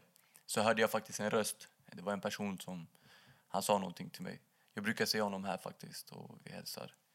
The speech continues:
Men, ehm, när jag vaknade till så var det massa personer runt omkring mig fortfarande. Polisen kom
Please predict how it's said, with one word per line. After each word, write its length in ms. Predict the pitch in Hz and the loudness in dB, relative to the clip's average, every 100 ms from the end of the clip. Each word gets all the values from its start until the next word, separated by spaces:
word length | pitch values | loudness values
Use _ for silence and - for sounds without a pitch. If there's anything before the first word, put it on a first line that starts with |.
| _ - _ _ _ - | _ -20 _ _ _ -10
Men, 280 | 95 101 95 | -4 -2 0
ehm, 640 | 95 92 90 87 82 90 - _ _ _ _ - - | 0 0 -2 -6 -8 -12 -18 _ _ _ _ -18 0
när 100 | 104 | 4
jag 40 | |
vaknade 360 | 104 104 104 95 | 6 4 2 0
till 200 | - 104 | 0 0
så 120 | - | 0
var 140 | 95 | 0
det 240 | 95 87 - - | 0 -2 -6 -10
massa 240 | 95 92 | -6 -6
personer 380 | - 101 - 95 | -6 -8 -6 -4
runt 200 | 95 92 | -6 -8
omkring 320 | 85 - 101 | -10 -8 -6
mig 120 | 98 95 | -6 -8
fortfarande. 640 | - - 101 95 92 90 - _ - - - _ _ _ _ _ _ _ - | -12 -6 -4 -2 -4 -6 -12 _ -20 -20 -20 _ _ _ _ _ _ _ -6
Polisen 400 | 107 101 - 101 | 0 0 0 -2
kom 360 | 101 92 90 | -2 -4 -6